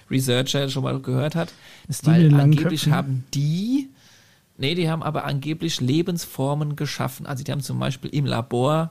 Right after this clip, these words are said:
Speaker 1: Adam und Eva geschaffen. Haben sich überlegt, wie die ungefähr aussehen sollen,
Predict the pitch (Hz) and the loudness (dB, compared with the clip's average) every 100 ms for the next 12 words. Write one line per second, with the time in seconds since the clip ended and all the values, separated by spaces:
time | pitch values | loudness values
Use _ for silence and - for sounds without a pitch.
0 | - - 113 120 120 113 113 123 117 - | -8 -6 -4 -4 -4 -6 -4 -4 -4 -6
1 | - - - - - _ _ 123 123 120 | -10 -10 -12 -18 -20 _ _ 0 0 0
2 | 123 135 123 117 123 - - 123 127 120 | 0 -2 -4 -6 -6 -6 -2 -2 -2 -2
3 | 120 117 117 117 123 | 0 0 0 0 -2